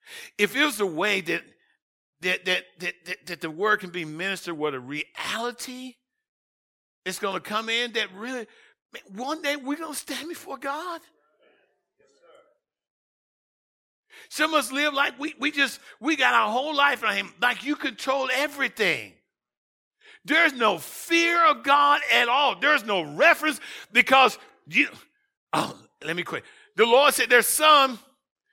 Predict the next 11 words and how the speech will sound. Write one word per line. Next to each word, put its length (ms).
that 140
they 180
have 260
done 300
bad 360
for 120
so 220
long, 420
and 120
no 160
judgment 720